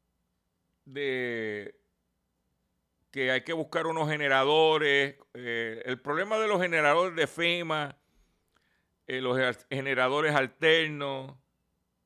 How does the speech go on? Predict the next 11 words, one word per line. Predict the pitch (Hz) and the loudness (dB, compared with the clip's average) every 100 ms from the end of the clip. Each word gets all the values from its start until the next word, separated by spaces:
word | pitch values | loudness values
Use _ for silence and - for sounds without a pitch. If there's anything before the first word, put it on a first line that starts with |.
| _ - | _ -6
pa-, | 123 117 _ _ | -6 -6 _ _
y | 135 131 131 127 | -6 -4 -4 -6
que | - 131 | -4 -4
si | - 131 127 123 120 120 113 | -4 -6 -4 -4 -2 0 4
A | 131 131 | 6 8
S, | 147 160 135 143 135 131 143 _ _ _ _ _ _ _ _ _ - | 6 4 0 0 0 0 -8 _ _ _ _ _ _ _ _ _ 0
todo | 170 196 | 2 4
este | 214 208 | 0 0
problema | 165 185 208 196 | -2 0 0 0
de | 170 151 | 0 0
generación. | 147 139 123 - 135 101 85 | 0 -2 -2 -6 -12 -12 -14